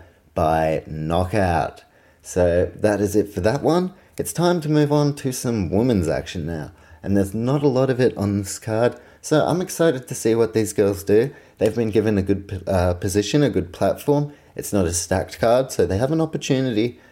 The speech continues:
to stand out here. Up next is a women's strawweight fight that does intrigue me,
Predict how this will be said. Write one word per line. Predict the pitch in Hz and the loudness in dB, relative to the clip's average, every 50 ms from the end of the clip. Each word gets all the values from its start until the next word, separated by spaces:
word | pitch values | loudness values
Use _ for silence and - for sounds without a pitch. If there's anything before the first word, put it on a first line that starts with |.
| _ - | _ -12
to | - 98 | -10 -8
stand | 90 - - - 98 92 95 95 95 95 95 92 - - _ - | -8 -6 -2 0 2 2 4 4 2 2 0 -4 -8 -12 _ -4
out | 80 85 87 90 87 - | -2 0 0 0 -2 -4
here. | 80 82 82 82 76 69 69 - - _ _ _ _ - | -4 -4 -2 -2 -2 -2 -4 -8 -14 _ _ _ _ -6
Up | 87 101 98 95 | -6 -6 -4 0
next | 98 95 104 110 110 - - - - | 0 2 2 2 0 -4 -8 -8 -6
is | - 101 82 | -6 -4 -2
a | 85 85 87 | 0 0 0
women's | 80 80 82 98 110 113 110 101 95 - | 0 0 0 0 0 2 0 0 -2 -4
strawweight | - - 107 104 98 98 95 85 73 | -2 2 2 4 4 4 2 2 0
fight | - - 95 90 90 90 87 | -2 0 0 2 2 2 0
that | - 87 87 - - | -2 -6 -8 -4 0
does | 107 113 123 120 | 0 0 2 2
intrigue | 131 113 95 - 110 101 98 104 95 | 0 -2 -2 0 0 2 2 2 0
me, | 95 82 73 69 69 | -2 -4 -4 -6 -10